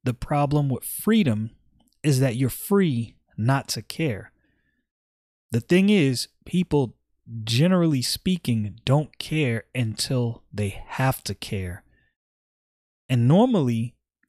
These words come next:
when you have to care, it is at that point too little, too late.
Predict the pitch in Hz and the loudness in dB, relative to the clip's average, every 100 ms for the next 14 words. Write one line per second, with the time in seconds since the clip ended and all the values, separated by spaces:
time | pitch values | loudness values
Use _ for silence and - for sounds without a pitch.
0 | _ - 107 147 151 123 - - 185 226 | _ -6 0 2 4 0 -4 -2 0 0
1 | - 123 - 131 107 98 104 _ _ _ | -4 -8 -6 -4 -4 -4 -8 _ _ _
2 | _ _ _ _ - 147 143 123 113 - | _ _ _ _ -2 2 4 2 0 0
3 | 170 147 - - 202 120 _ _ _ _ | -2 -2 -4 -2 0 -2 _ _ _ _
4 | _ _ _ _ _ - 208 156 143 131 | _ _ _ _ _ 0 2 4 4 2
5 | 110 107 _ _ _ _ _ _ - 120 | 0 -4 _ _ _ _ _ _ -2 0
6 | 123 135 | 2 0